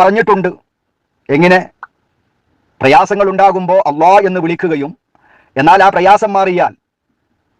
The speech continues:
വല്ല അനുഗ്രഹങ്ങളും ലഭ്യമായാൽ അതൊക്കെ എൻ്റെ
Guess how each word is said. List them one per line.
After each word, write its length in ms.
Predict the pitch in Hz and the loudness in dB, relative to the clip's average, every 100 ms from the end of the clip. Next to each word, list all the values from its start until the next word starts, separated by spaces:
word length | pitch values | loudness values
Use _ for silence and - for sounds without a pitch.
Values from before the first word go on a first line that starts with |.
| - | -4
വല്ല 160 | 135 185 | 0 2
അനുഗ്രഹങ്ങളും 600 | 170 180 208 196 190 185 | 0 0 0 0 0 0
ലഭ്യമായാൽ 580 | 170 151 185 180 175 170 156 _ _ _ _ _ | -2 0 2 4 4 2 0 _ _ _ _ _
അതൊക്കെ 220 | 120 - 208 | -8 -2 0
എൻ്റെ 160 | 196 | 2